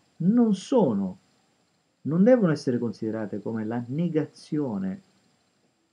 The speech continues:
di stati di identità successivi, secondo come la dialettica hegeliana presumeva,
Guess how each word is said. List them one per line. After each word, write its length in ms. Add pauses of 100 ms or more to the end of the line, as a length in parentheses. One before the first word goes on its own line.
(240)
di 220
stati 460
di 100
identità 640 (720)
successivi, 800 (1300)
secondo 500
come 360 (260)
la 100
dialettica 540
hegeliana 500
presumeva, 640